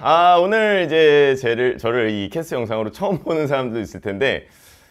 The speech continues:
제목 보고 굉장히 당황스러울 수도 있을 것 같아요. 그래서 혹시 뭐 어그로인가 하고 이제 들어온 사람도 있을 것 같은데 어그로가 아니고, 아니고 제가 지금 웃고 있긴 하지만, 어, 저희 집에 불이 났습니다.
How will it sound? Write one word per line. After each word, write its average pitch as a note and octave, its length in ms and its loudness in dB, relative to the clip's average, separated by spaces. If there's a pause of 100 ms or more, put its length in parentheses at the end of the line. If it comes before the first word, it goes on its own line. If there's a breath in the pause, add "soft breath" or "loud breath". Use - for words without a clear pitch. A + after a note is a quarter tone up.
(400 soft breath)
제목 E3 280 -4
보고 D#3 440 0
굉장히 D3+ 380 0
당황스러울 C3+ 640 -2
수도 A#2 400 -6
있을 F#2 160 -10
것 - 100 -10
같아요. G2 300 -4
그래서 A#2+ 340 -6
혹시 D3 300 -12
뭐 B2+ 260 -4 (300 soft breath)
어그로인가 F#3+ 880 2
하고 D#3+ 260 0
이제 B2 180 0
들어온 C3+ 480 0
사람도 A#2 380 -2
있을 F#2+ 220 -12
것 A2+ 80 -4
같은데 A2+ 560 -6 (340 soft breath)
어그로가 E3 1080 -2
아니고, B2 760 -4 (240)
아니고 F#2+ 680 -6
제가 A#2 140 0
지금 A2+ 160 -6
웃고 D#3 180 -4
있긴 C#3 160 -6
하지만, B2+ 580 -6 (560 soft breath)
어, D#2+ 300 -10
저희 C#3 260 0
집에 A#2+ 420 -2
불이 D#3 440 -4
났습니다. D#2 480 -10